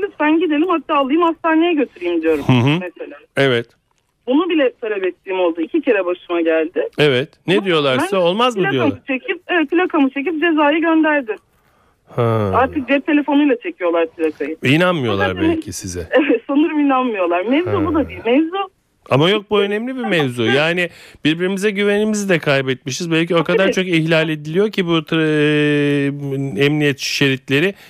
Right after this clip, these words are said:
Speaker 2: Bu bir bahane olarak görülüyor. Bu
Speaker 1: Ya
Speaker 2: önemli
Speaker 1: ben
Speaker 2: bir konu aslında.
Speaker 1: ambulanslarda, ambulanslarda film şirketlerinin oyuncu taşıdığını gördüm. Yani ambulans
Speaker 2: Na-, ne, ne, anlamadım. Ne, ne, bir daha söyler misiniz lütfen?
Speaker 1: Film, dizi çekimlerinin ambulans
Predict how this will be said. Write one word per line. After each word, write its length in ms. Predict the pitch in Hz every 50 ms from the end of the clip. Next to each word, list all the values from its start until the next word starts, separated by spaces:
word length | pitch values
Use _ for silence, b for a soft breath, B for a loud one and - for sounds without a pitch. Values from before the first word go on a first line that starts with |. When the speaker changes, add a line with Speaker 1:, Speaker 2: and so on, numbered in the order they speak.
| B B B _ -
Speaker 2:
Bu 100 | 165 175
bir 200 | 190 185 185 180
bahane 360 | 175 175 185 190 190 196 180
olarak 400 | 165 143 135 120 113 110 - _
görülüyor. 360 | - 113 107 104 101 110 110
Bu 80 | 139 156
Speaker 1:
Ya 60 | 160
Speaker 2:
önemli 180 | 170 190 208
Speaker 1:
ben 80 | 262 277
Speaker 2:
bir 60 | 320
konu 260 | 262 - 190 160 -
aslında. 360 | - 110 - - - 110 98 -
Speaker 1:
ambulanslarda, 480 | 339 339 339 339 302 277 349 370 359 - -
ambulanslarda 800 | 254 262 277 277 277 285 294 294 302 302 - 294 285 285 302 320 -
film 220 | - 254 285 311 302 -
şirketlerinin 540 | - 254 - - 254 - _ - 247 262 285 285
oyuncu 360 | - 240 247 262 269 269 -
taşıdığını 460 | - 427 - - 453 - 453 466 -
gördüm. 400 | 453 - 175 165 156 151 - - - 302 - -
Yani 360 | 190 202 214 220 226 220 202 - _ _ _ _ _ _ _ _ _ _ -
ambulans 500 | 190 214 226 247 135 - 294 294 285 240 339
Speaker 2:
Na-, 100 | 196 -
ne, 200 | 233 269 302 302
ne, 80 | 302
anlamadım. 580 | 262 214 208 240 262 269 262 262 214 220 202 214
Ne, 180 | 247 247 208
ne, 220 | 214 254 277 214 214
bir 80 | 226
daha 160 | 220 254 254 233
söyler 300 | - 247 240 240 226 214
misiniz 320 | 196 - - 180 165 151
lütfen? 280 | 143 - - 139 120 B B B B B B B B B B B
Speaker 1:
Film, 400 | - 320 302 349 359 359 349 311 - _ _ _ - - _ _ _
dizi 380 | 247 277 269 247 285 349 349 294 - _ _ _ -
çekimlerinin 720 | 240 240 - - 233 220 214 214 208 196 196 214 269 330 320
ambulans 480 | - 240 240 254 262 262 277 294 330